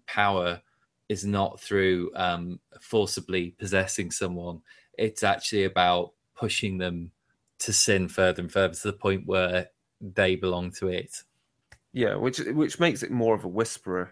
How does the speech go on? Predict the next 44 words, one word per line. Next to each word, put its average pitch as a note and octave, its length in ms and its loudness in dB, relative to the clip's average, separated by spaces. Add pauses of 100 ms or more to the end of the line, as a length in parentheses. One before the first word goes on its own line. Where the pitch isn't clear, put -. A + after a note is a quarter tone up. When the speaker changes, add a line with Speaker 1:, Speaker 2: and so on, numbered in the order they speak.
(160)
Speaker 2:
in, F#2 340 -8
in F#2+ 400 -8
what G2+ 180 -6
we've F#2 180 -10
looked G2 320 -8
at - 200 -12
so - 180 -16 (180)
far, - 260 -10 (760)
in F#2+ 80 -8
that - 180 -6
sense. - 540 -8 (320)
Speaker 1:
Yeah. G#2+ 460 6
Speaker 2:
Um, G#2+ 180 -10 (960)
so - 180 2
I G#3+ 40 6
think, B3+ 360 2 (140)
I - 80 2
mean, E3+ 180 2
that's - 240 0
what E3 80 0
I C#3 80 8
would B2+ 180 2
go, A2+ 260 2 (400)
go B2 100 4
look A#2 300 0
at A2 60 -4
that - 220 -2
film A2+ 320 0
for, G#2 400 -8 (160)
for - 180 -6
ideas G2+ 460 -2
on F#2 160 -6
that. - 560 -6
I A#2 60 -2
wouldn't, A2 400 -4
I A2 40 -6
don't A2+ 120 -4
wanna G2+ 160 -4
talk G2+ 240 -10
about G#2 180 -6
it - 160 -12
too G#2 220 -4
much - 260 -10
more F#2+ 160 -6